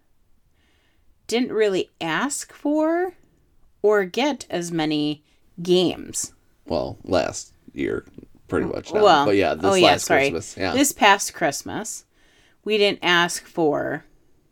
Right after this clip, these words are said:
Speaker 1: or get as many games as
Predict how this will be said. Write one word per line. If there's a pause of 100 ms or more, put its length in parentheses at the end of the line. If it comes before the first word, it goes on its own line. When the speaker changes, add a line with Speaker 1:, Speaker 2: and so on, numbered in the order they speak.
(280)
Speaker 1:
or (1040)
get
as
many
games (220)
as